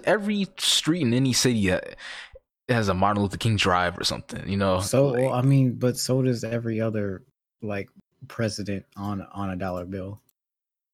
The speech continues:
Speaker 2: So, oh, we, yet we still honor them and put them on the money. So
Speaker 1: Uh-uh.
Speaker 2: why not Martin Luther King? And to be honest, I'm pretty sure, you know, <clears throat> in about, who, I don't know, sixty years from now, we're probably gonna have a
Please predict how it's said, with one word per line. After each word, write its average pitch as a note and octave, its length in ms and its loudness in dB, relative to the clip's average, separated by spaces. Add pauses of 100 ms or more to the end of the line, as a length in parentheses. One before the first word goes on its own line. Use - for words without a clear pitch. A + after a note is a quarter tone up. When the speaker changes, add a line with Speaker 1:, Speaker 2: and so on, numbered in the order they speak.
(460)
Speaker 2:
So, F2 520 -8 (560)
oh, F#2+ 100 -2
we, G2 120 0
yet G2+ 140 0
we G2+ 120 -4
still G#2 240 -4
honor G2 260 -2
them G#2 240 -4
and F#2 100 -10
put G2 180 -8
them G#2 240 -4
on E2+ 160 -8
the D#2 40 -10
money. F2 320 -12
So F2 300 -14
Speaker 1:
Uh-uh. F2+ 300 -6 (180)
Speaker 2:
why F#2 240 -2
not F#2 220 -6
Martin F#2+ 280 -6
Luther G#2 200 -14
King? G#2+ 320 -10 (300)
And A#2+ 120 2
to B2 40 6
be C3 140 8
honest, C3 260 6
I'm A2 220 4
pretty A2+ 200 2
sure, F#2 360 -2
you F2+ 140 -6
know, F2 260 -8 (760)
<clears throat> - 0 - (260)
in C3+ 220 4 (140)
about, B2+ 460 8 (800)
who, A#2+ 200 0
I A2 140 0
don't F#2+ 100 -2
know, G2 260 -8 (100)
sixty - 380 -4
years G2+ 220 4
from G2+ 100 -4
now, G2+ 340 0 (560)
we're B2 120 -2
probably C3+ 260 6
gonna G#2+ 140 6
have F#2+ 140 2
a F2+ 60 -4